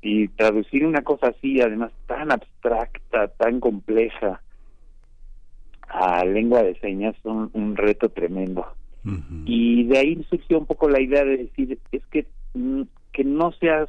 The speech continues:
Speaker 1: no solo sea una traducción a lengua de señas, sino una traducción en general hacia diferentes,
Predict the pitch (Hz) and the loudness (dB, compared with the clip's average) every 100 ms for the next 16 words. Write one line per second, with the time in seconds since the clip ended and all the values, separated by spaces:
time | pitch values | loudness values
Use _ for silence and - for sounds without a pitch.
0 | - 160 165 - 165 156 - 147 143 143 | -2 -2 -2 0 2 2 0 0 0 -2
1 | 123 120 110 101 120 120 110 113 110 95 | 0 0 0 -2 0 2 2 2 0 -2
2 | 90 104 104 127 - - - - - - | -4 -4 -2 -6 -10 -20 -20 -20 -20 -20
3 | - - - 117 120 120 117 110 135 143 | -20 -12 -2 2 4 4 0 -4 -2 0
4 | 143 131 117 110 - 127 127 127 - 110 | 2 4 4 2 0 0 2 0 -2 -6
5 | 104 110 120 113 117 - 117 107 104 - | 2 4 4 2 -4 -2 -2 -2 -4 0
6 | 104 107 139 160 131 | 2 4 2 2 -2